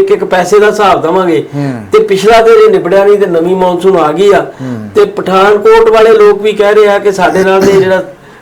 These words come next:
Speaker 1: ਠੱਗੀ ਵਾਲੀ ਗੱਲ ਹੀ ਆ, ਵੀ ਜਿਹੜੇ ਐਲਾਨ 'ਚ ਯਾਰ ਇਹ ਹਵਾ ਭਾਈ ਆ,
Speaker 2: ਹੂੰ।
Speaker 1: ਹੋਇਆ ਹੋਇਆ ਕੁਝ ਨਹੀਂ ਆ।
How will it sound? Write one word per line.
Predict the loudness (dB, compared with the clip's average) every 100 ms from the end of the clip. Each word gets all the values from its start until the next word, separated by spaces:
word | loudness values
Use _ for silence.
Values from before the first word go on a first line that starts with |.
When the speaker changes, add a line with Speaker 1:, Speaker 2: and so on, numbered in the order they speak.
| -6
Speaker 1:
ਠੱਗੀ | -6 0 2
ਵਾਲੀ | 2 2
ਗੱਲ | 0 0
ਹੀ | 0
ਆ, | 0 0
ਵੀ | -4
ਜਿਹੜੇ | -6 -2 0
ਐਲਾਨ | 0 0 -4
'ਚ | -2
ਯਾਰ | -2 0
ਇਹ | 0
ਹਵਾ | 0 0
ਭਾਈ | 0 -2 0
ਆ, | -2 -2 -8
Speaker 2:
ਹੂੰ। | -8 -2
Speaker 1:
ਹੋਇਆ | 0 2 2
ਹੋਇਆ | 2 2 0
ਕੁਝ | -2 -2
ਨਹੀਂ | -2
ਆ। | -4